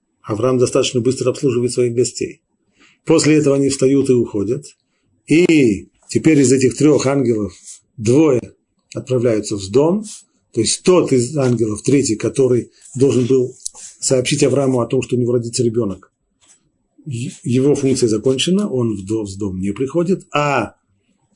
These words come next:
два, один для того, чтобы уничтожить Сдом, второй для того, чтобы спасти племянника Авраама Лота, приходят в Сдом. Вопрос, который задают мудрецы: а каким образом для того, чтобы прийти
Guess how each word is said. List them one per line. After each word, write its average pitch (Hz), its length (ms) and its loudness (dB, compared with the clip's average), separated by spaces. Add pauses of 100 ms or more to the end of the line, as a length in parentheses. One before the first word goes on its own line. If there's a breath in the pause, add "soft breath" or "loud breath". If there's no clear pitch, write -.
два, 120 500 0
один 123 680 0 (960)
для 123 360 -2
того, 123 220 0
чтобы 120 260 -2
уничтожить 117 460 0
Сдом, 110 280 -2
второй 127 360 0
для 107 120 -2
того, 110 200 -4
чтобы 110 220 -10
спасти 110 640 -4 (220)
племянника 127 640 0
Авраама 110 340 -4
Лота, 123 600 -2 (720)
приходят 127 600 -2
в 127 120 -12
Сдом. 98 360 -8 (760)
Вопрос, 156 480 0
который 127 300 -6
задают 120 300 0
мудрецы: 123 640 -2
а 104 280 -10
каким - 320 -8
образом 120 360 -4
для 113 260 -2
того, 117 220 -4
чтобы 113 280 -10
прийти 110 560 -4